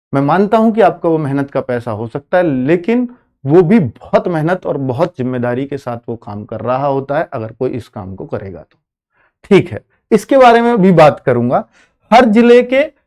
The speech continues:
बच्चे अपने विधायक एवं नेता, ये बहुत अच्छा पॉइंट कल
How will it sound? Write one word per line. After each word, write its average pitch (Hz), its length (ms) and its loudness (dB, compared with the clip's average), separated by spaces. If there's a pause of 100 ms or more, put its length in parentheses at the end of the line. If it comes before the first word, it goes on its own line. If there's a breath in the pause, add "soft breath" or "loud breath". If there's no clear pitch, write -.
(120)
बच्चे 185 420 2
अपने 254 420 0
विधायक 190 540 4
एवं 202 240 0
नेता, 123 480 -4 (600)
ये 214 60 2
बहुत 175 360 2
अच्छा 208 240 0
पॉइंट 165 520 -4 (300)
कल 143 340 2